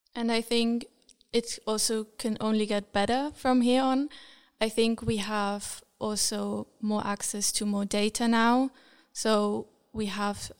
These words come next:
yeah, um, received data from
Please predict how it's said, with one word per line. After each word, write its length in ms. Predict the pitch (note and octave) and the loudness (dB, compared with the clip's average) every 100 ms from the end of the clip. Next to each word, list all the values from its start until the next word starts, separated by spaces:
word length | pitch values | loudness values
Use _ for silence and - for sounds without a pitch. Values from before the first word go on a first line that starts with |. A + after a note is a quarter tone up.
| - - | -16 -10
yeah, 180 | G3+ G3 _ _ _ - | -8 -10 _ _ _ -12
um, 340 | G3+ G3+ - A3+ | -10 -8 -8 -6
received 460 | G#3+ - G#3+ - | -4 -4 -6 -6
data 440 | G#3 G#3 G3+ G#3+ G#3 | -4 -4 -4 -6 -6
from 540 | - G#3 G3+ G3 | -4 -2 -2 -4